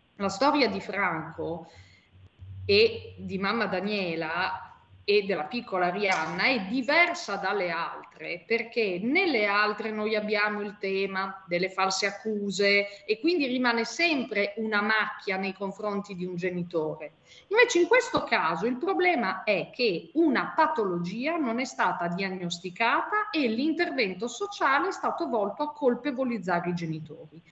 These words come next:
In tutto questo una bambina invalida è stata inserita in una comunità di supporto del rapporto mamma-bambina.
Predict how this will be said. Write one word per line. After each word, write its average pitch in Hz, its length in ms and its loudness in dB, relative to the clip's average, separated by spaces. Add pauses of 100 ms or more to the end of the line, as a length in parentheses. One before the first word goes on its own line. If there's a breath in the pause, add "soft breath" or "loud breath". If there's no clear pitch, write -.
(280 loud breath)
In 480 220 6
tutto 539 340 6
questo 233 420 4
una 320 200 4
bambina 196 960 0 (200)
invalida 202 1080 2
è 403 120 2
stata 262 420 4
inserita 415 640 0
in 339 160 2
una 277 300 0
comunità 277 1200 0
di 339 180 0
supporto 415 840 2
del 285 140 -2
rapporto 427 600 2
mamma-bambina. 208 1120 -2